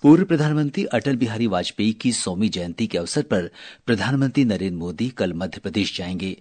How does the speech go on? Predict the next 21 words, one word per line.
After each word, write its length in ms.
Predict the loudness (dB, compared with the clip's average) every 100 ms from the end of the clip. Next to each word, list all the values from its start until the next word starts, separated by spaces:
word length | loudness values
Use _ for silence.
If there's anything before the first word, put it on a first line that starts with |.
| -18 -18 2
वे 80 | 4
खजुराहो 500 | 4 0 0 0 -2
में 140 | -4
विभिन्न 300 | -2 -4 -4
विकास 360 | -8 -4 -6 -6
परियोजनाओं 600 | -8 -6 -6 -8 -6 -6
का 220 | -2 -2
लोकार्पण 680 | -2 -6 -8 -10 -4 2 2 0 -14 _
और 140 | 2 2
शिलान्यास 520 | 2 2 2 0 -2
करेंगे। 420 | -4 -4 -4 -6 -8 _ -20 -4
प्रधानमंत्री 580 | 0 2 4 2 2 2
केन 340 | 2 0 0 -2
बेतवा 340 | -6 -2 -2
लिंक 300 | -2 -4 -4
राष्ट्रीय 440 | -4 -4 -4 -6 -6
परियोजना 460 | -6 -10 -6 -4
की 200 | -4 -4
आधारशिला 640 | -6 -8 -10 -10 -8 -4 -2
भी 120 | 0
रखेंगे। 440 | -2 0 2 2